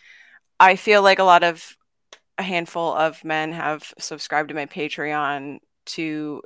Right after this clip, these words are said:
and expecting to see more. And like I said, um, I fully support sex workers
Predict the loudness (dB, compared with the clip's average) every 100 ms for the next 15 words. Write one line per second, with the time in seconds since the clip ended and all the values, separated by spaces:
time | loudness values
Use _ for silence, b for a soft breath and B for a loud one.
0 | _ -6 -6 -4 -2 -2 -2 -4 -4 -8
1 | -10 -6 -4 -4 -4 -8 -10 -4 0 2
2 | 2 0 -2 -2 -2 0 0 0 -2 -4
3 | -6 -10 -16 b b b b b b 2
4 | 2 2 0 0 -2 -6 0 0 0 -4
5 | -4 -6 -8 -4 -4 -2 -4 -10